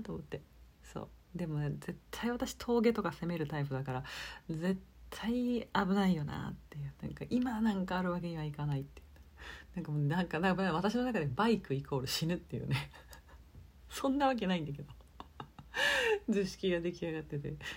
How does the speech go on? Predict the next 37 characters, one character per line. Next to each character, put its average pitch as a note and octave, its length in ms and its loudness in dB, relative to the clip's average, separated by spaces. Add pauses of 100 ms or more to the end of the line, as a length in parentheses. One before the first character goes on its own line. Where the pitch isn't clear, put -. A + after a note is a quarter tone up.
(240)
そ D3+ 60 -4
う、 D3 100 -2
今 C4 180 8
死 F#3+ 160 6
ぬ F#3 80 8
わ F#3 80 4
け E3+ 100 0
に D#3+ 80 -2
は D3 60 2
い C#3+ 80 4
か D3+ 120 0
な D3 100 4
い C#3 40 4
と D3 60 -4
か D3 100 0
さ E3 120 -2
っ - 60 -4
き - 100 -16
言 C3 100 -4
っ - 20 -20
た C3+ 120 -4
ら C3 100 -2 (220)
「死 - 200 8
ぬ A#3+ 120 12
前 A#3 160 10
提 A3+ 240 8
な A3 100 10
ん G#3+ 40 12
で D3 60 12
す D3 180 6
ね」 - 80 0
っ C#3+ 100 2
て - 120 0
言 E3+ 60 4
わ - 60 4
れ - 60 -2
て。 - 180 -12